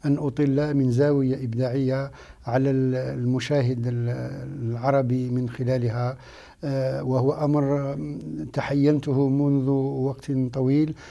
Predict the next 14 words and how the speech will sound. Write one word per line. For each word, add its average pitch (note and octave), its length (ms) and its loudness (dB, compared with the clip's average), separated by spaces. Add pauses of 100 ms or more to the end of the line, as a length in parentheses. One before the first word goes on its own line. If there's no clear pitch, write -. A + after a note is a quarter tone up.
(180)
وما C#3+ 420 2
آن C#3 80 2
أوانه C3 760 2
إلى A#2+ 240 0
الآن. B2+ 960 -2 (320)
فأهلا C3 1040 0
وسهلا B2 600 0
ومرحبا A#2+ 500 -2
بالسادة A#2+ 600 -2
المشاهدين A#2 840 -4 (340)
في B2+ 140 0
هذا B2 220 4
الفضاء B2 500 2
الإعلامي B2 1080 0